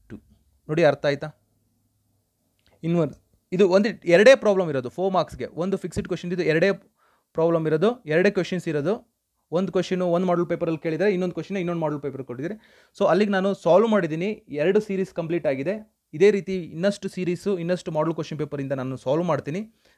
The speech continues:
ದಯವಿಟ್ಟು ವಿಡಿಯೋಸ್ನ ನೋಡಿ, ನಿಮ್ಗೆ ಲೈಕ್ ಆಗಿದ್ರೆ ನಿಮ್ಮ ಫ್ರೆಂಡ್ಸ್‌ಗೂ ಕೂಡ ತಿಳಿಸಿ.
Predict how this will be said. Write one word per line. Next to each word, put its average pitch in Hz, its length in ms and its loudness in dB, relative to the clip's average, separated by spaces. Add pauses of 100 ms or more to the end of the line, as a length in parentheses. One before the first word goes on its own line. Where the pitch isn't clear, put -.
ದಯವಿಟ್ಟು 185 400 0
ವಿಡಿಯೋಸ್ನ 160 360 -2
ನೋಡಿ, 147 340 -6 (220)
ನಿಮ್ಗೆ 147 180 -4
ಲೈಕ್ 202 220 4
ಆಗಿದ್ರೆ 185 220 2
ನಿಮ್ಮ 165 140 -4
ಫ್ರೆಂಡ್ಸ್‌ಗೂ 170 400 -6
ಕೂಡ 160 140 -4
ತಿಳಿಸಿ. - 760 -6